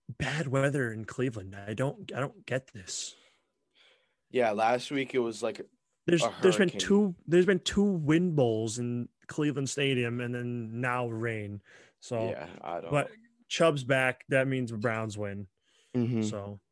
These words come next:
Speaker 1: um, we have a divisional matchup as our next game. We got
Speaker 2: Right.
Speaker 1: Falcons, Saints, Saints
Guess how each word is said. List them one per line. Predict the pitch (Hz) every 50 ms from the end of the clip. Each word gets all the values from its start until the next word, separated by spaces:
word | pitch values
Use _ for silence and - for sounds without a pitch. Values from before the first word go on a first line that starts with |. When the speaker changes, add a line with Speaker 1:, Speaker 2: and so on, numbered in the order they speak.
| _ _ _ _ _ _ _ _ _ _ _ _ _ _ _ _ _ _
Speaker 1:
um, | - 120 120 120 120 117 117 117 117 113 113 117 117 - - _
we | - 123 135
have | 139 135
a | -
divisional | 139 113 135 143 127 131 147 143 135
matchup | 131 127 127 127 - 143 135 127 - - - - _ _ _ _ _ _ _ _ _ _ _ _ _ _ _ _ _ _ _ _ _ _ _ _ _ _ _ _ -
as | 127 123
our | 135 131 127
next | 127 127 - - -
game. | 135 127 123 123 127 123 117 -
We | 117 123 123
got | 120 123 120 120 120 -
Speaker 2:
Right. | 95 95 95 87 - _ _ _ _ -
Speaker 1:
Falcons, | 139 131 135 123 143 143 139 127 -
Saints, | - 139 131 131 131 131 - - - - - _ _ _ _ _ _ _ _
Saints | - - - - - 143 135 135 139 135 - - - -